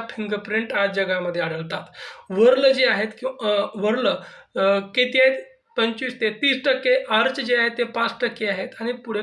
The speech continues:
कंपोझिट जे आहे एक ते दोन टक्के. असे चार प्रकार या ठशांचे पडत असतात किंवा फिंगरप्रिंटचे पडत असतात. मग कंपोझिट जो आहे तो सर्वात दुर्मिळ आहे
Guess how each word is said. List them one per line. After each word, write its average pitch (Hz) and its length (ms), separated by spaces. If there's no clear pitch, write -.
कंपोझिट 214 500
जे 196 160
आहे 208 180
एक - 180
ते 226 80
दोन 190 300
टक्के. 190 260
असे 220 140
चार 262 460
प्रकार 233 680
या 262 160
ठशांचे 208 500
पडत 185 300
असतात 175 260
किंवा 220 260
फिंगरप्रिंटचे 175 720
पडत 175 360
असतात. 175 280
मग 262 140
कंपोझिट 254 640
जो 247 160
आहे 247 180
तो 254 160
सर्वात 247 480
दुर्मिळ 233 520
आहे 247 220